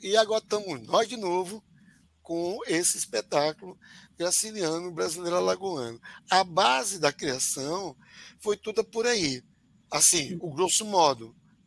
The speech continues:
Speaker 1: né?
Speaker 2: Uhum.
Speaker 1: Um detalhezinho, estuda aqui, estu-, dá uma observação ali, troca uma ideia acolá. E aí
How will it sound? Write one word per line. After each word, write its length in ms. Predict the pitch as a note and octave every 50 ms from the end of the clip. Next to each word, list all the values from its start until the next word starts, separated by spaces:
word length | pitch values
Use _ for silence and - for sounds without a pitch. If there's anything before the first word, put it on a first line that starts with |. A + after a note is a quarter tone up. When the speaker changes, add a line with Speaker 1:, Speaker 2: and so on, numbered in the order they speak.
| _ -
Speaker 1:
né? 240 | C#3 C#3+ D#3 F#3+ G#3 -
Speaker 2:
Uhum. 380 | E3 D3+ D#3 D#3 - D3+ D3+
Speaker 1:
Um 40 | D#3+
detalhezinho, 720 | D#3+ F3+ F3+ - - F#3+ F#3 F3+ F3+ E3+ D#3 D#3+ F3+ F3+
estuda 360 | E3 C#3+ - - G#3 F3 F#3
aqui, 420 | E3+ - - G3+ G3+ F#3 E3 C3 - - - _ _ _ _ -
estu-, 340 | - - _ - F#3+ - -
dá 120 | - E3+ F#3
uma 300 | F#3+ F#3+ F3+ D#3 G#3 F#3
observação 720 | E3+ D#3+ - - - F3 F3 F3 E3+ - - F3 F3+ F3
ali, 400 | F3 F3+ F#3+ G3 F#3 D#3+ C3 - _ - - - - - -
troca 320 | - E3 F#3 F#3 - -
uma 140 | F#3 F#3 F#3
ideia 300 | F#3 E3 D3+ F3 F3+ F3
acolá. 600 | D#3+ - - F3+ F3 F#3 G3 F#3 F3+ D#3+ C3+ B2+ _ - - - - -
E 160 | - F#3+ A3 A#3
aí 440 | G#3 G3+ G#3 A3 A3+ A#3+ A#3 A3+